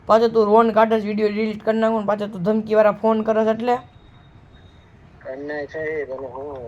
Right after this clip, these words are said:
Speaker 2: કહું?
Speaker 1: વીડિયો ડિલીટ નહીં કરું તો હું કરી દઉં? ક્યાં?
Speaker 2: કરવો જ જોઈએ.
Speaker 1: નહીં થાય વીડિયો ડિલીટ હવે.
Speaker 2: યાદ નહીં તો કાંઈ વીડિયો ડિલીટ કરવો જ જોઈએ.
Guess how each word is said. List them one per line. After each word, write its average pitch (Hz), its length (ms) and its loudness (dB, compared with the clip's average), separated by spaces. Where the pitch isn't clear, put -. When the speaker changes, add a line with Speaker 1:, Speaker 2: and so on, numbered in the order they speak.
Speaker 2:
કહું? 113 460 -14
Speaker 1:
વીડિયો 214 220 2
ડિલીટ 226 280 2
નહીં 247 180 -2
કરું 185 240 -2
તો 202 60 0
હું 247 200 0
કરી 175 240 -2
દઉં? 165 140 -4
ક્યાં? 226 200 -6
Speaker 2:
કરવો 208 300 -4
જ 117 80 -16
જોઈએ. 135 280 -4
Speaker 1:
નહીં 254 280 4
થાય 233 140 8
વીડિયો 220 280 2
ડિલીટ 196 360 0
હવે. 208 120 4
Speaker 2:
યાદ 180 280 -6
નહીં 190 140 -8
તો 185 100 -8
કાંઈ 175 240 -4
વીડિયો 156 340 -8
ડિલીટ 160 300 -8
કરવો 139 300 -6
જ - 80 -20
જોઈએ. 123 380 -12